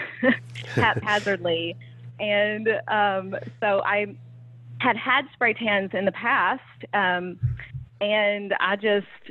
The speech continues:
um, I liked them, and, but there just wasn't a lot of people up here to do them. And about, uh,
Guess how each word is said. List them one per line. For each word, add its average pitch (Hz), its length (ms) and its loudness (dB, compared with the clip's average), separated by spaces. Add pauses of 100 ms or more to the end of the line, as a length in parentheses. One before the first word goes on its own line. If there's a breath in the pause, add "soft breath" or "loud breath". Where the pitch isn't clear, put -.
um, 185 380 0
I 185 60 2
liked 147 380 0
them, 233 400 2 (140)
and, 190 500 0 (180)
but 190 140 2
there 185 240 6
just - 160 -8
wasn't 202 200 0
a 175 40 2
lot 175 160 4
of - 60 -6
people 190 280 0
up - 140 2
here 180 200 2
to - 120 -8
do 175 180 2
them. 165 300 0 (460 loud breath)
And 214 140 0
about, 208 440 2 (340 loud breath)
uh, 175 240 4